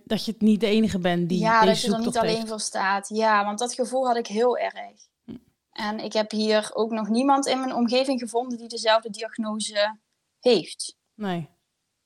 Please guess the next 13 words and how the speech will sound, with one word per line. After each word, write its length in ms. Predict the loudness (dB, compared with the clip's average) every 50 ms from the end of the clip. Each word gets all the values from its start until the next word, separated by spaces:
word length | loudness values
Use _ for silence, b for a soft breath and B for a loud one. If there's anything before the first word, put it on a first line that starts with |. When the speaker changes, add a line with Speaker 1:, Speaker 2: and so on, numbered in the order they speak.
| _ _
Speaker 1:
Nee, 220 | -2 0 0 2
dat 160 | 2 0 -4 -4
kan 180 | -4 -4 -2
dan 140 | -2 -2 -2
best 120 | -2 -2
wel 80 | -2 -2
een 60 | -4 -4
beetje 180 | -6 -6 -6
eenzaam 400 | -4 -2 -2 -2 -2 -2 -4 -4
voelen 220 | -4 -6 -6 -6 -6
misschien. 380 | -8 -8 -10 -10 -10 -10 -10 _ _ _ _ _ _ _ _
Speaker 2:
Ja, 420 | -2 0 2 2 2 0 -2 -10 _ _ _
ja. 340 | -2 0 0 0 0 -4 -10